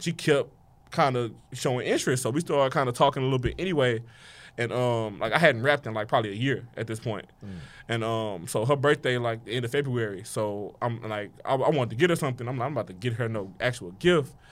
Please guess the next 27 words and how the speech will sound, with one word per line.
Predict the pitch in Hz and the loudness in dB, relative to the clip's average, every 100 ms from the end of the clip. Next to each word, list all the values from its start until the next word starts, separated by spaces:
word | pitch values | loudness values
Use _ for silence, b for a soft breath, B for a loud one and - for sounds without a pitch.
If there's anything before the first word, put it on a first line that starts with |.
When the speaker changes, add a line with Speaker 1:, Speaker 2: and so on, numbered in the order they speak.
| B B B B - | B B B B -4
Speaker 1:
So | 110 | 2
I | 143 | 4
wrote | 131 127 | 4 4
her | 127 123 - | 4 2 0
a | |
rap, | 107 156 123 - | 2 4 2 0
my | 113 | 0
first | 123 123 | 0 0
rap | 127 | 2
I | 117 | 2
wrote | 117 117 - | 4 2 0
in, | 110 | -4
like, | 107 101 - | -4 -4 -6
a | 101 | -4
year. | 143 151 98 110 - | 2 4 2 -4 -2
It | 135 | 0
was | 120 107 101 | 0 -2 -6
mad | 104 120 127 123 117 | -2 2 4 2 0
cheesy, | - 135 123 120 | 0 0 0 -2
mad | 113 120 113 | 0 0 0
corny. | 123 117 107 113 b b b b b b - | -2 -2 -4 -8 b b b b b b 0
I | 143 | 0
don't | |
remember | 131 131 113 | 2 0 0
none | 127 120 | 0 0
of | 117 | 0
it. | 110 | -2